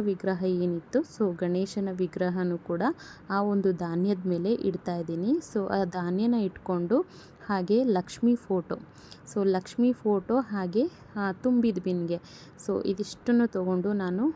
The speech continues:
ಬಲಗಾಲಿಟ್ಟು ಒಳಗೆ ಹೋಗ್ತಾ ಇದ್ದೀನಿ. So ಹಾಗೆ ಯಜಮಾನ್ರು ಮನೆ ದೇವ್ರ ಫೋಟೋ ಹಿಡ್ಕೊಂಡು ಒಳಗೆ ಬಂದ್ರು. So ಹೀಗೆ ನಾವು ಪ್ರತಿ ಮನೆಯಲ್ಲೂ ನಾವು ಮಾಡ್ಕೊಂಡು ಬಂದಿರೋ, ಆ, ಪೂಜೆ ಇದೇ ಥರ ಇರುತ್ತೆ. So ನಾವು ಹೀಗೆ ಪೂಜೆ ಮಾಡ್ತೀವಿ.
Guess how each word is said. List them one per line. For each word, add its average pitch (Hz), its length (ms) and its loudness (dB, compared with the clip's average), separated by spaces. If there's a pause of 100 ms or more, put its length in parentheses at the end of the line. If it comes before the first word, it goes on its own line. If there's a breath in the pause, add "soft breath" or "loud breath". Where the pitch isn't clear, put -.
(120)
ಬಲಗಾಲಿಟ್ಟು 180 680 0
ಒಳಗೆ 175 300 0
ಹೋಗ್ತಾ 175 400 -4
ಇದ್ದೀನಿ. 170 420 -2 (420 loud breath)
So 233 120 2
ಹಾಗೆ 208 400 0 (220 loud breath)
ಯಜಮಾನ್ರು 190 540 0
ಮನೆ 196 300 4
ದೇವ್ರ 180 260 0
ಫೋಟೋ 180 380 0
ಹಿಡ್ಕೊಂಡು 170 640 -2
ಒಳಗೆ 185 360 0
ಬಂದ್ರು. 165 420 -2
So 190 260 -4 (400 loud breath)
ಹೀಗೆ 233 320 2
ನಾವು 190 300 -2
ಪ್ರತಿ 202 480 0
ಮನೆಯಲ್ಲೂ 196 500 0
ನಾವು 190 240 2
ಮಾಡ್ಕೊಂಡು 180 480 -2
ಬಂದಿರೋ, 175 600 0 (400 loud breath)
ಆ, 185 140 2
ಪೂಜೆ 208 640 2
ಇದೇ 185 240 2
ಥರ 180 200 -4
ಇರುತ್ತೆ. 175 640 -4 (180)
So 196 380 -2 (800)
ನಾವು 202 420 2
ಹೀಗೆ 202 280 0
ಪೂಜೆ 180 300 -4
ಮಾಡ್ತೀವಿ. 170 680 -2